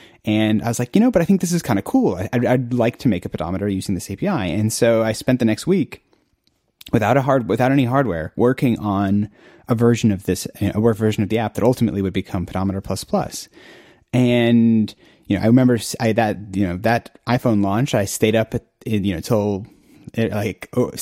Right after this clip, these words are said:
it was not, like I said, not quite overnight. I got up maybe at, like, two or three in the morning. I went to line up at my local Apple store. I went, I got an iPhone. I ran back to my office. I plugged, you know, plugged it in, checked this app that I'd been working entirely theoretically, um, the past week on,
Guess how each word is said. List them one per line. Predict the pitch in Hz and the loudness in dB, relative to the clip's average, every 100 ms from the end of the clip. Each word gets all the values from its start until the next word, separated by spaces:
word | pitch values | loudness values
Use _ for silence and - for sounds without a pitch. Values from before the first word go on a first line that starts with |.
| - | -6
it | 139 | -4
was | 131 123 - | -4 -4 -2
not, | 160 156 156 | 0 2 2
like | 123 135 | 0 -6
I | |
said, | - - | -6 -2
not | 123 - | -2 0
quite | 143 120 | 0 2
overnight. | 120 104 101 139 | 2 0 0 -2
I | 131 | -2
got | 110 107 | 0 0
up | 107 | 0
maybe | 113 104 | 0 0
at, | - | -2
like, | 87 - | -8 -10
two | - 127 | -4 -2
or | |
three | 113 113 | 0 0
in | 107 | 2
the | |
morning. | 101 107 123 113 | 2 0 0 0
I | |
went | 101 | 0
to | - | -2
line | 95 101 | -4 -2
up | 104 101 | -2 -4
at | |
my | 80 | -4
local | 98 98 82 | -2 -2 -4
Apple | 85 - | -2 -2
store. | - 170 165 160 147 - - - - - | -2 2 2 0 -4 -14 -20 -20 -20 -4
I | 113 | 0
went, | 139 143 | 2 2
I | 113 | 2
got | 113 | 2
an | 107 | 2
iPhone. | 110 135 - 147 143 | 2 0 4 4 4
I | 107 | 2
ran | 110 117 | 2 2
back | 110 - | 0 -2
to | |
my | 98 | -2
office. | 95 143 - 156 - - - - - - | 0 0 2 0 -2 -12 -18 -20 -20 -6
I | 104 101 101 - | -2 0 0 0
plugged, | - 120 | 0 0
you | 139 120 | 0 0
know, | 101 | 0
plugged | - 131 | 0 0
it | 131 | 2
in, | 139 139 135 - | 2 2 0 -4
checked | - 143 - - | -4 -4 -4 0
this | 117 110 - | 0 0 -6
app | 113 113 | -4 -4
that | - | 0
I'd | 107 110 113 | 0 0 0
been | 113 | 0
working | 113 113 120 107 | 0 0 0 0
entirely | 110 110 - 151 160 123 | -2 -2 2 4 4 2
theoretically, | - 131 107 117 - 170 185 - _ - - | 2 2 2 0 0 -2 -2 -6 _ -14 -6
um, | 101 | -4
the | 98 | -4
past | - 107 - | -4 -4 0
week | 127 139 | 0 0
on, | 160 170 175 | 0 2 0